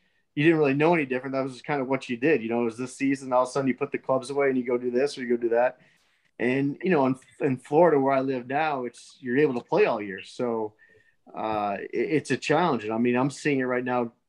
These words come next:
raising my kids, you know, I'm coaching my son's baseball team and, you know, I can see that the next level, I mean, these guys are playing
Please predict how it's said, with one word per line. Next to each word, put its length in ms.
raising 360
my 180
kids, 360
you 60
know, 260
I'm 160
coaching 320
my 100
son's 280
baseball 440
team 380
and, 200
you 80
know, 100
I 100
can 180
see 340
that 220
the 80
next 340
level, 300
I 40
mean, 140
these 180
guys 260
are 40
playing 340